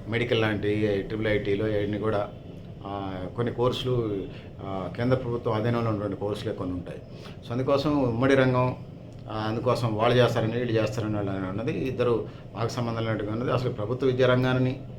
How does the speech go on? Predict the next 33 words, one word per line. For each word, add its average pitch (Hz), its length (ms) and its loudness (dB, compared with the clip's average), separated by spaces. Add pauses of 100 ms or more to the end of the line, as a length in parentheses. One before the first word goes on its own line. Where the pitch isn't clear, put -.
(180)
దాదాపుగా 117 300 2
ఇరవై 113 420 4
సంవత్సరాలుగా 120 440 0
గాలికి 110 340 2
వదిలేసినటువంటి 104 500 -2
సందర్భం 98 320 -6
ఉన్నది. 117 180 -4 (500)
ఆ, 101 140 -6
ఎమ్యూనరేటర్ 113 580 2
పేరుతో 113 300 0
సకల 113 240 -2
కుల 110 180 -2
జనగణన 110 340 -2
చేయటం 104 280 -2
వల్లనే 104 340 -2 (340)
ఇక్కడ 104 160 -8
నష్టం 107 320 -4
జరిగింది 113 360 2
అనేది 104 360 -2
కరెక్ట్ - 320 -6
కాదు. 92 220 -6
సరే, - 220 -8 (180)
ఉపాధ్యాయులకు 135 560 4
బాధలు 123 340 4
అయితే 117 180 4
ఉన్నాయి, 110 220 0
కాదనలేము. 101 600 -2 (760)
So 135 200 6
ఇక 101 60 4
అట్లా 113 180 2
చెప్పాల్సి 127 400 4
వస్తే, 123 400 -2 (1120)
ఆ, 95 420 -4